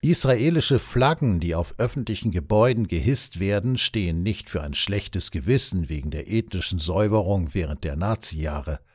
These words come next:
Sie sind vor allem ein Zeichen der Solidarität mit einem Land, das viele rechte Europäer als Bollwerk gegen eine angeblich muslimische Expansion ansehen.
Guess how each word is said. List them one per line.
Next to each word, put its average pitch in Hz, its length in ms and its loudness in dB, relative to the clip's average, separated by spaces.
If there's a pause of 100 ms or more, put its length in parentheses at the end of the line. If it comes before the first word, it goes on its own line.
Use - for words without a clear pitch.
(360)
Sie 120 260 0
sind 120 260 0
vor - 220 0
allem 160 220 0
ein 113 180 -2
Zeichen 123 440 2
der 104 160 2
Solidarität 101 960 -2
mit 104 160 -2
einem 90 260 0
Land, 101 500 0
das 117 200 0
viele 156 360 -2
rechte - 320 0
Europäer 110 680 0
als 90 300 0
Bollwerk 110 800 0
gegen 85 240 -4
eine 90 260 -4
angeblich 101 680 -2
muslimische 90 680 -2
Expansion 95 760 -2
ansehen. 69 640 -4